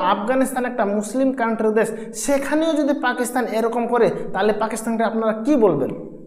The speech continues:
কি বলবেন পাকিস্তানকে? তো সেরকমই এক ঘটনা আফগানিস্তানের রাজধানী কাবুলে ঘটেছে, হ্যাঁ,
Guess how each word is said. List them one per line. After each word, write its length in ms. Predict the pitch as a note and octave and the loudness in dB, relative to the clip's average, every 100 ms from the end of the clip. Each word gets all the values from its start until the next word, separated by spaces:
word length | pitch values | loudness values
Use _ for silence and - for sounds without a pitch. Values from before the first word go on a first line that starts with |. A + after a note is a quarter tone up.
| - - - - _ _ - - - | -20 -20 -20 -20 _ _ -16 -16 -8
কি 120 | - C#4 F#3+ D#3 | 0 0 2 4
বলবেন 260 | A#3 B3+ A#3+ A#3+ | 6 6 4 2
পাকিস্তানকে? 540 | A3+ G#3 G3+ F3 - - - - - - - | -2 -4 -2 -4 -6 -12 -14 -20 -20 -8 0
তো 60 | B3 | 2
সেরকমই 360 | D4+ C#4 D4 C#4+ | 4 4 6 6
এক 60 | C#4 F#3 | 6 6
ঘটনা 240 | G#3+ C4+ A3 | 4 4 4
আফগানিস্তানের 480 | G#3 B3 A#3 B3 A3+ | 4 2 2 2 2
রাজধানী 320 | G3 F#3+ A#3+ A#3 G3+ | 2 2 0 0 0
কাবুলে 320 | F#3 A3+ A#3+ G#3 | 2 4 4 4
ঘটেছে, 340 | G#3 F3 A#3 A3 A#3 A3+ | 2 2 4 4 2 -2
হ্যাঁ, 200 | B3 C4 | 0 2